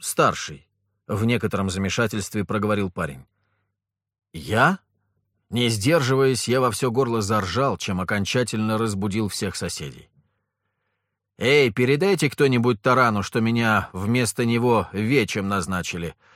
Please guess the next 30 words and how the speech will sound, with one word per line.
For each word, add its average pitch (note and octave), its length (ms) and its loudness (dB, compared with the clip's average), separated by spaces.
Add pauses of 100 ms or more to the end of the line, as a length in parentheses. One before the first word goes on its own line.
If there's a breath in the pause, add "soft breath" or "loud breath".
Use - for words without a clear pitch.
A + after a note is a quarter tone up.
(240 soft breath)
А C#3+ 160 -2
для D#3 160 4
вас, A3 180 2
сердечные, G#2 640 0
у - 20 0
меня C3+ 240 0
новость. C#3+ 540 -4 (220)
Я A2 220 2
носы C3 340 2
не A#2 140 2
подтираю, G#2+ 680 -2 (320)
особенно A2 500 2
просто G#2+ 340 -2
так. - 320 -10 (560)
Хотите, A#2+ 460 -2
чтобы B2 300 0
вам B2 180 4
починили B2 400 0
крышу? D#3 480 -2 (300 soft breath)
Вначале A2+ 520 2
подумайте C3+ 520 2
своими A#2+ 420 0
головами. F2+ 580 -2 (800)
Глину A2 720 0
обжигали C3 560 2
после A2 380 0
того, A2 240 0
как G2+ 300 -4
щели A2+ 420 0
заткнули? F2+ 560 -4